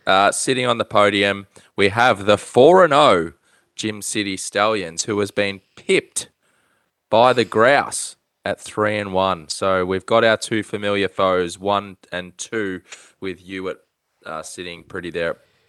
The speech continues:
number one at four and oh, unchanged. So, final thoughts on the power rankings? Any, uh,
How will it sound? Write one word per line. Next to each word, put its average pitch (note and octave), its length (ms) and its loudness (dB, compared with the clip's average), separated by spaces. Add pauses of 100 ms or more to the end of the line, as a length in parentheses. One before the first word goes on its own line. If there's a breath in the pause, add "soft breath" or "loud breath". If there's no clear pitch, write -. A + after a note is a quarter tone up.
(280)
number E2 220 -12
one D#2 380 -8 (300 soft breath)
at E2 140 -4
four F2 380 -4
and E2+ 80 -4
oh, E2 360 -2
unchanged. D#2+ 920 -10 (520 soft breath)
So, G#2 540 2 (480)
final C3 300 2
thoughts C3+ 540 0
on A#2+ 120 -4
the A#2+ 60 -6
power B2 280 4
rankings? B2+ 560 -4
Any, A2+ 340 -2
uh, G#2+ 260 4